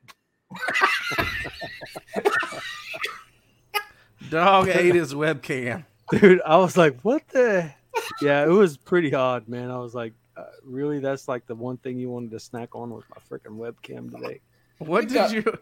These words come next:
Speaker 2: what did you do to the dog to make him t-, look at a webcam and go, "You know what?
Speaker 1: Bro, hold up.
Speaker 2: This son of a bitch looks at this a lot."
Speaker 1: Why the
Speaker 2: I'm
Speaker 1: hell did
Speaker 2: tearing
Speaker 1: he
Speaker 2: it up.
Speaker 1: wanna eat,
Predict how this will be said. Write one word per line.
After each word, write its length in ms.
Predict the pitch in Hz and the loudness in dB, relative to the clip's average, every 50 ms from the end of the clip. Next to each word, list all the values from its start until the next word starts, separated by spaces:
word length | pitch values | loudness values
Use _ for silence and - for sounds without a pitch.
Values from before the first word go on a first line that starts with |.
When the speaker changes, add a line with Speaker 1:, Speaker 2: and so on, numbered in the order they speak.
| - - _ | -18 -18 _
Speaker 2:
what 180 | - 208 277 370 | 0 2 4 4
did 180 | 381 277 247 | 4 0 2
you 100 | 262 247 | -2 0
do 200 | 202 208 247 262 | 0 2 2 2
to 60 | 262 | 2
the 120 | 214 214 190 | 2 0 2
dog 460 | 156 185 190 202 214 202 190 175 - | 4 6 6 8 8 8 6 4 2
to 120 | - 175 | -4 -4
make 240 | 147 160 175 175 180 | -2 0 0 0 -2
him 200 | 175 156 151 139 | -2 -6 -6 -6
t-, 140 | - - - _ _ _ - | -8 -16 -20 _ _ _ -8
look 280 | - 170 220 262 247 220 | 0 2 2 2 4 4
at 100 | 208 196 | 2 4
a 60 | 170 | 2
webcam 720 | 147 135 165 185 196 185 - - 185 160 151 147 139 127 135 | 2 2 2 2 2 2 -2 -6 -6 -4 -4 -4 -6 -6 -6
and 120 | 131 123 | -8 -6
go, 240 | 135 135 131 120 - 226 - - - | -4 -2 -2 -2 -4 -6 -10 -8 -6
"You 160 | 175 208 294 | -4 -2 2
know 240 | 339 311 285 277 269 262 | 4 6 8 8 8 8
what? 200 | 269 277 285 277 | 8 8 10 12
Speaker 1:
Bro, 300 | 185 196 170 135 107 - _ _ _ _ - _ - | 12 12 10 8 4 -2 _ _ _ _ -20 _ -8
hold 260 | - 165 208 220 240 | 2 6 6 6 8
up. 160 | 262 233 156 | 8 6 8
Speaker 2:
This 180 | 240 285 381 - | 8 6 6 4
son 260 | - - 277 262 247 | 4 4 6 8 8
of 100 | 240 220 | 6 6
a 80 | 220 202 | 4 4
bitch 280 | 196 208 190 - - | 4 2 2 2 0
looks 280 | 175 208 220 208 - 185 | 2 2 2 2 2 -2
at 140 | 175 175 - | -4 -2 2
this 220 | 214 220 208 - | 2 2 2 2
a 60 | 170 | 0
lot." 500 | 139 147 175 190 190 170 147 120 - - - _ _ _ _ _ - | 2 6 8 10 10 10 8 6 0 -8 -20 _ _ _ _ _ 8
Speaker 1:
Why 180 | 165 185 214 220 | 10 10 10 10
the 60 | 208 | 10
Speaker 2:
I'm 100 | 202 190 | 8 8
Speaker 1:
hell 100 | 202 208 | 8 8
did 60 | 202 | 8
Speaker 2:
tearing 160 | 214 190 190 196 | 8 8 8 8
Speaker 1:
he 60 | 196 | 8
Speaker 2:
it 40 | 190 | 8
up. 60 | 196 | 8
Speaker 1:
wanna 140 | 202 196 196 208 | 8 6 6 4
eat, 240 | 202 202 214 214 | 2 0 -2 -2